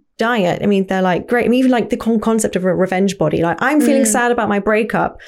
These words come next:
Speaker 1: so therefore I'm going to diet." And people are like, "You go, girl. That's amazing." It's like, no, that's kind of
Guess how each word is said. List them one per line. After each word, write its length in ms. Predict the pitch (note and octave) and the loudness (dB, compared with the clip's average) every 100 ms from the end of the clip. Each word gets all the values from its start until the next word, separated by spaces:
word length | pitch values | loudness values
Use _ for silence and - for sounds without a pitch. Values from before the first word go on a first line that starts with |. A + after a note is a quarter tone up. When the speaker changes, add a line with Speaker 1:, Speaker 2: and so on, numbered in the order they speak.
| - | -12
Speaker 1:
so 140 | - A3 | -4 0
therefore 320 | G#3+ G#3+ G3 | 0 0 0
I'm 100 | G3+ | 2
going 240 | G3 G3 | 2 2
to 120 | G3+ G3+ | 2 0
diet." 420 | G3+ G3 F#3 F3 | 2 2 2 0
And 120 | - | 0
people 240 | G#3 A3 A3+ | -2 0 2
are 40 | |
like, 240 | G3+ F#3+ - | 2 0 -2
"You 160 | D4 C4 | -2 0
go, 240 | C4+ B3 | 0 0
girl. 260 | A3+ A3 G#3+ | 2 0 0
That's 220 | A3 A3 | 0 2
amazing." 440 | G#3+ A3 G#3 E3+ | 2 4 2 0
It's 120 | - | -2
like, 100 | C4 C#4 | -10 -10
no, 260 | D4+ G4 B4+ C#5+ C#5 - - - - - - | 0 4 4 6 4 2 -4 -18 -20 -20 -6
that's 200 | B4 B4 | -6 -4
kind 320 | - A#4+ | 0 2
of 80 | A4+ | 4